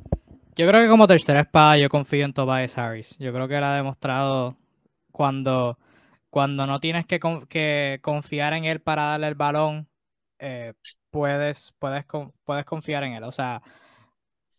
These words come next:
me explico. Cuando tú tienes a Tobias Harris de primera, segunda opción y tú le das el balón, Tobias Harris es el tipo de jugador que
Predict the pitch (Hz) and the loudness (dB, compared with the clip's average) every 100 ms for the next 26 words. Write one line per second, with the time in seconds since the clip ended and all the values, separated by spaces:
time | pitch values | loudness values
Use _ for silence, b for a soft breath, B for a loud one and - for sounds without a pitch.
0 | _ 160 - 147 127 120 156 151 151 147 | _ -8 -4 -4 -6 0 2 2 0 -2
1 | 156 151 170 180 185 185 180 175 170 170 | -4 -4 0 0 0 2 2 2 0 0
2 | 170 160 156 156 156 160 - 156 156 156 | -2 -2 -4 -4 -2 -2 -2 -4 -4 -6
3 | - 165 156 143 139 143 156 160 151 147 | -4 -4 -2 -4 -4 0 0 0 -2 -4
4 | 151 143 135 131 127 143 147 147 151 147 | -4 -4 -4 -6 -6 -6 -6 -6 -6 -6
5 | 143 151 147 147 160 170 - 127 117 | -4 -4 -2 -2 -2 -4 -8 -12 -12